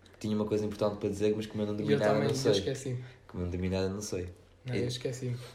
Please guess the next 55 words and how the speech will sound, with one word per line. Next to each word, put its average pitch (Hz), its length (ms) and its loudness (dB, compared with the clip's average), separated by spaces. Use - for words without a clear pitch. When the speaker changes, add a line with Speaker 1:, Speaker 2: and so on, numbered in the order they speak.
Speaker 1:
por 104 120 4
acaso, 107 200 4
uma 107 100 0
coisa 104 220 0
que 104 80 -4
deu 104 100 2
jeito 98 200 0
de 98 60 -2
eu 98 60 0
estar 98 180 2
doente 98 440 0
é 98 40 -4
que 104 100 -6
assim 101 240 -6
a 98 40 -4
minha 98 200 -4
voz 98 160 -4
fica - 160 -10
mais 95 220 -4
grossa. 95 400 -6
Speaker 2:
Yeah. 107 340 -8
Speaker 1:
E - 40 -10
assim - 180 -10
tá 95 120 -6
mais, 95 280 -4
Speaker 2:
A 113 40 -4
minha 117 120 0
não, 123 200 2
a - 40 -6
Speaker 1:
mais 117 200 -6
Speaker 2:
minha 117 140 -2
tá - 340 -2
Speaker 1:
suave. 120 180 -2
Speaker 2:
fina. 127 200 -4
Speaker 1:
Uau, - 680 -4
mais - 140 -12
suave 95 360 -4
para - 100 -8
o - 40 -4
podcast. 92 520 -6
E - 40 -10
se - 80 0
eu 117 40 4
espirrar 110 340 4
a 104 60 4
meio, 92 360 0
espero 95 240 0
que - 60 -8
não 95 80 -6
faça 95 280 -2
ruído, 90 320 -6
porque - 140 -10
eu - 40 -4
estou 90 180 -4
todo 87 440 -4